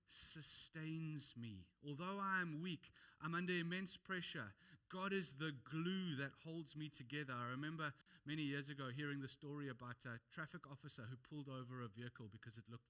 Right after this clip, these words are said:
very, very dodgy. Not dodgy as in bad things are happening in this vehicle, but dodgy as in that thing should not be safe on the road. It's not roadworthy, you know? And so they struggled with what to do. And so they, um,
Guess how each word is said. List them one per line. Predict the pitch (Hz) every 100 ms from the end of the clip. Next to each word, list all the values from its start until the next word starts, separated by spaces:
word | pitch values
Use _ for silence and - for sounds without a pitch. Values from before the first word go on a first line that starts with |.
| -
very, | 120 120 123
very | 107 107 101
dodgy. | 104 98 87 82 85 _ _ - - 156
Not | 208 156
dodgy | 160 151 151
as | 143
in | 135 120
bad | 113 131 135
things | 139 135 123
are | 117
happening | 131 131 127 120
in | 113
this | 107
vehicle, | 110 101 113
but | 104 95
dodgy | 123 131 123
as | 113 110
in | 101 - - -
that | 117 120
thing | 135 120
should | - 131 113
not | 117 110 -
be | 110
safe | - 117 104 104
on | 98
the | 95
road. | 95 82 80 98
It's | -
not | 127 107
roadworthy, | 113 113 98 90 82
you | 85
know? | 107 160 _ _ _ _ - - _ _ _ _ _ _ _ _ -
And | 139
so | -
they | 175
struggled | 170 - 233 254
with | 196 160
what | 180
to | -
do. | 147 180 135
And | 113
so | - 156
they, | 160 165
um, | 160 165